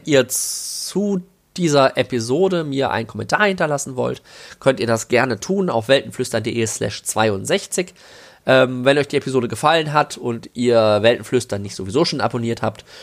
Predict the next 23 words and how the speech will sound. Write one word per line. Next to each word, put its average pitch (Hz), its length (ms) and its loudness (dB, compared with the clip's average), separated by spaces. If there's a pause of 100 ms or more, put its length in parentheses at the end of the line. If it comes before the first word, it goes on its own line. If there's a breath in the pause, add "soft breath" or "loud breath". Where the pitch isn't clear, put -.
(120)
könnt 127 220 2
ihr 110 60 -2
das 110 180 0
natürlich 101 560 -6
im 107 260 2
Podcast-Programm 101 800 -2
eurer 98 280 0
Wahl 92 200 2
tun. 147 340 -6 (360 loud breath)
Alle 117 220 2
relevanten 107 440 2
Links 123 300 0
findet 117 480 -2
ihr 104 280 0 (140)
auf 90 380 0
der 82 320 -4
Webseite, 127 840 0
aber 117 260 4
auch 110 160 2
bei 98 480 2
Apple 113 200 -4
Podcasts, 101 520 -2
Spotify 92 600 -6